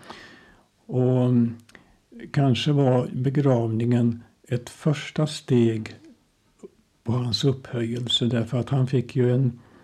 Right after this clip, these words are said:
en, vad ska vi säga, en värdig, värdig, eh, begravning, och dessutom så, så var hans, ha-,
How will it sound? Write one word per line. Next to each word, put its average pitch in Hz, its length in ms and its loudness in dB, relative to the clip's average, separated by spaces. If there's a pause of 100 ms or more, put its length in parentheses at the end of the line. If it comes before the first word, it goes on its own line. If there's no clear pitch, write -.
(580)
en, 131 400 -2
vad 127 100 -2
ska - 140 -2
vi 127 60 0
säga, 135 220 2
en 131 120 4
värdig, 135 800 0 (640)
värdig, 139 920 -2
eh, 151 80 0 (440)
begravning, 123 720 2
och 123 80 2
dessutom 120 640 2
så, 127 280 0 (760)
så 120 580 4 (280)
var 123 240 0
hans, 127 480 2 (360)
ha-, 135 240 -4